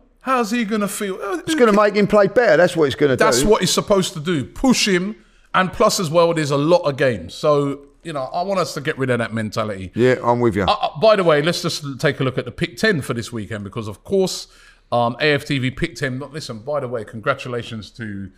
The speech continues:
Speaker 1: um, some of the people who won
Speaker 2: I don't
Speaker 1: last
Speaker 2: know how
Speaker 1: week.
Speaker 2: they do it.
Speaker 1: The Waddell guy, one thousand pounds. He won nine out of nine.
Speaker 2: That's my next,
Speaker 1: Correct.
Speaker 2: that's my next goal, that is, to, uh, to s-, to start competing with these guys, because you're
Speaker 1: Three
Speaker 2: not,
Speaker 1: people.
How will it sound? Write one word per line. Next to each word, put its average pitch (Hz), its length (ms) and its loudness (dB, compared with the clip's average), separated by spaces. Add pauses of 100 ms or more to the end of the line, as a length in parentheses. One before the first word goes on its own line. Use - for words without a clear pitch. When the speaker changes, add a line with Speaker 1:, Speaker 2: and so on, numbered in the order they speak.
(380)
Speaker 1:
um, 104 180 -10
some 123 160 -8
of 117 40 -8
the 113 60 -8
people 113 380 -10
who 110 120 -10
won 110 260 -8
Speaker 2:
I 131 40 2
don't 143 100 4
Speaker 1:
last 120 220 2
Speaker 2:
know 107 60 0 (180)
how 95 40 0
Speaker 1:
week. 95 120 -4
Speaker 2:
they 110 80 -4
do 98 80 -4
it. - 200 -14
Speaker 1:
The 131 200 -6
Waddell 120 420 -6
guy, 104 300 -12
one 117 260 -12
thousand 107 460 -10
pounds. 110 320 -8
He 110 80 -14
won 101 240 -14
nine 156 420 -8
out 139 220 -8
of 131 60 -10
nine. 127 460 -14
Speaker 2:
That's 170 220 2
my 160 200 4
next, 147 240 4
Speaker 1:
Correct. - 280 -2 (140)
Speaker 2:
that's 147 180 -2
my 147 160 2
next 135 320 -6
goal, 123 240 6
that 87 180 -6
is, - 300 -12
to, 98 260 -6
uh, 98 160 -2 (320)
to - 80 -16
s-, - 180 -14 (280)
to - 80 -16
start 113 300 2
competing 113 460 -2
with 113 140 2
these 104 180 -4
guys, 90 260 -6
because 107 340 -10
you're 135 120 2
Speaker 1:
Three 233 180 4
Speaker 2:
not, 139 120 0
Speaker 1:
people. 160 380 -2